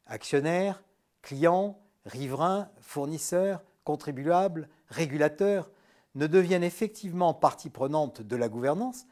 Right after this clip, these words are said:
qu'en prenant part, une part active au processus de gouvernance.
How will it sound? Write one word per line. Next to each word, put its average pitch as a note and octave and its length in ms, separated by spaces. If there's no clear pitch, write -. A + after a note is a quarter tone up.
qu'en G#3 100
prenant F#3+ 320
part, B2+ 480
une A#2+ 140
part C#3+ 220
active G3 420
au D3 60
processus D3 500
de E3+ 60
gouvernance. B2+ 680